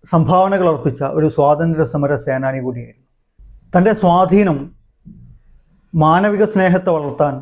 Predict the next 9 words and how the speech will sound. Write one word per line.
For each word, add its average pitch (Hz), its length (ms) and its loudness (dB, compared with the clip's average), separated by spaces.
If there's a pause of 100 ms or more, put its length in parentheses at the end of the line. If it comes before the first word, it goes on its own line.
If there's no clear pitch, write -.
(340)
അദ്ദേഹം 143 240 -2
ഉപയോഗിച്ചിരുന്നു. 127 540 -8 (500)
തൻ്റെ 160 200 2
സ്നേഹത്തിന് 170 640 0 (1120)
മതത്തിൻ്റെയോ 180 680 2 (160)
സമുദായത്തിൻ്റെയോ 185 800 2 (120)
അതിരുകൾ 160 460 2
വേണ്ടതില്ല 160 500 4 (200)
എന്ന് 147 200 -8